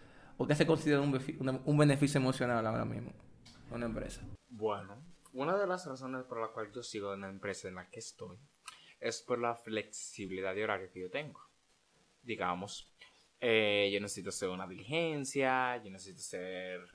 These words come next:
Speaker 2: eh, algo personal, yo necesito hacer, tengo que salir fuera de mi horario de trabajo, digamos,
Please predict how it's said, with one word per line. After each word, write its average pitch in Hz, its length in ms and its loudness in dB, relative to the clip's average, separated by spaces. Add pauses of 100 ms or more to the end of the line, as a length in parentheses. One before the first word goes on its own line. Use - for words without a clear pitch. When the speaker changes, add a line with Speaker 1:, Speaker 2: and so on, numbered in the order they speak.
(160)
Speaker 2:
eh, 90 680 -2
algo 92 920 -6 (220)
personal, 143 840 2 (280)
yo 113 80 -10
necesito 107 360 -4
hacer, 90 920 -4 (1400)
tengo 143 280 4
que 131 80 -6
salir 120 280 0
fuera 107 260 4
de 101 120 4
mi 98 60 -2
horario 95 220 2
de 98 80 -4
trabajo, 123 400 2
digamos, 131 520 -2